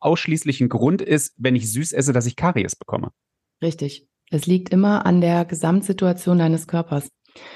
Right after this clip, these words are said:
Speaker 2: Grundsätzlich kannst du dir auch gar nicht die Zähne putzen. Wenn du eine super Ernährung hast, dann muss ja nicht unbedingt was passieren. Die Frage ist immer, wie,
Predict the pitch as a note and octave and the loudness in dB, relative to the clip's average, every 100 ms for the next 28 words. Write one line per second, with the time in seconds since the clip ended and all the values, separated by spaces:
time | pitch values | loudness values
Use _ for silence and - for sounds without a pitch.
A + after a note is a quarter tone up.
0 | - - - F#3 F#3 F#3+ F#3+ G3 G3+ F#3+ | -20 -8 0 0 2 0 0 0 0 2
1 | E3+ D#3 C#3+ G3+ C4+ - D3 - D3+ D3+ | 0 0 0 2 2 0 -6 -4 -2 -2
2 | - D3 - D3 E3 F3 E3 A3+ A3 F3+ | -4 -6 -2 2 4 4 4 2 2 2
3 | E3+ F3+ G#3+ A#3 B3 D4 - _ _ _ | 2 4 4 2 2 -2 -6 _ _ _
4 | _ _ _ _ _ _ _ _ F3+ F3 | _ _ _ _ _ _ _ _ 0 2
5 | F3+ F3+ - D#3 F#3 F#3 A3+ A3 - A3 | 2 0 -2 0 0 2 2 2 0 0
6 | G#3 F#3+ F3+ F3+ F3+ F3 C#4 E3 C#3+ - | 0 0 -4 -4 -6 -2 0 0 -2 -6
7 | _ _ _ _ F#3 - G#3 A#3+ A#3 A3+ | _ _ _ _ -8 -2 0 0 0 2
8 | A3+ G#3+ G#3 A3+ C4 | 2 0 0 0 -2